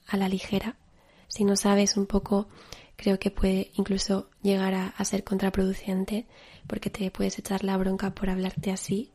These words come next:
y, y para nada tiene que ser ese el enfoque. La idea es ser más compasiva contigo misma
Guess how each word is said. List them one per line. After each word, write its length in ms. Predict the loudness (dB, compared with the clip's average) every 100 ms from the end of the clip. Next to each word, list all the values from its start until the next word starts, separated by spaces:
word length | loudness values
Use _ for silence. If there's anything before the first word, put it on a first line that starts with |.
| _
y, 420 | -2 0 -2 -4 -4
y 100 | -2
para 240 | 0 0
nada 260 | 0 0 -2
tiene 260 | -6 -10
que 120 | -6
ser 180 | -6 -4
ese 160 | -4 -4
el 60 |
enfoque. 460 | -6 -4 -4 -4 -12 _ _ _ _ _ _ _ _ _ _ _ _
La 140 | 2
idea 260 | 4 4 4
es 80 | 2
ser 200 | 2 2
más 200 | 2 0
compasiva 640 | 0 0 -2 -2 -2 -2
contigo 560 | -2 -2 0 0 2
misma 500 | 2 0 -2 -4 -6